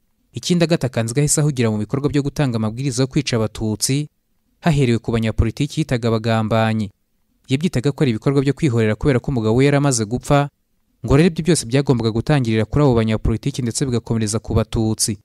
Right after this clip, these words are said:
Muri iryo joro ni uko mu rugo rwa Habyarimana ibintu byari byifashe igihe yari amaze gupfa. Ariko nanone urupfu rwe mu buryo amateka azi neza kandi atazigera yibagirwa. Ni uko ariyo karita ihambaye n'igiciro gihambaye akazu kayoborwaga n'umugore we Agatha Kanziga Habyarimana kishyuye,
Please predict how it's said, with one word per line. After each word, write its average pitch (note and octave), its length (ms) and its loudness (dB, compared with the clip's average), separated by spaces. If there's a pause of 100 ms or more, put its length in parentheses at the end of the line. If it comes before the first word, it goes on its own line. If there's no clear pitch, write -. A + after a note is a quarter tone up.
(540)
Muri E3 160 0
iryo B2 160 -2
joro A#2+ 180 0
ni D3+ 140 0
uko - 160 -6
mu A#2 80 -2
rugo A#2+ 160 -2
rwa B2+ 160 0
Habyarimana A#2 500 -2
ibintu A2+ 220 -4
byari C3+ 240 0
byifashe C3+ 360 -8
igihe A2 200 -4
yari C3+ 100 0
amaze C3 300 0
gupfa. A#2 400 -6 (560)
Ariko F3 240 0
nanone C#3 280 0
urupfu B2+ 280 -6
rwe C3+ 120 -4
mu A#2+ 120 -2
buryo A#2 160 -2
amateka C#3+ 420 -2
azi C#3 140 -2
neza C#3+ 240 -2
kandi C3 240 -4
atazigera B2 480 -2
yibagirwa. A2+ 640 -2 (560)
Ni C3 100 0
uko E3 140 0
ariyo D#3+ 160 2
karita D#3+ 280 -2
ihambaye B2 360 0
n'igiciro C3 420 -2
gihambaye A#2 420 -2
akazu G#2+ 280 -4
kayoborwaga A2+ 640 -2
n'umugore B2 360 0
we C#3+ 160 4
Agatha C3+ 280 -4
Kanziga A2+ 320 -4
Habyarimana B2 520 0
kishyuye, B2 640 -2